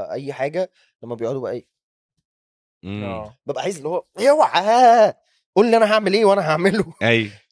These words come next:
Speaker 1: فعندي مشكلة مع التلامس كتير. فبس يعني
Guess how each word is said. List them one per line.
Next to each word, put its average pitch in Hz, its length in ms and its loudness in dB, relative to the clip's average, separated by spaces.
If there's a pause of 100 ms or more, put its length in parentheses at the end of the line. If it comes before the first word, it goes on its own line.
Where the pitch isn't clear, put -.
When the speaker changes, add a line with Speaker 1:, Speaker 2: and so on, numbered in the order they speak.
Speaker 1:
فعندي 123 640 -6
مشكلة 170 280 -4
مع 165 80 0
التلامس 143 380 -8
كتير. - 380 -18 (160)
فبس 117 840 -2
يعني 208 260 -6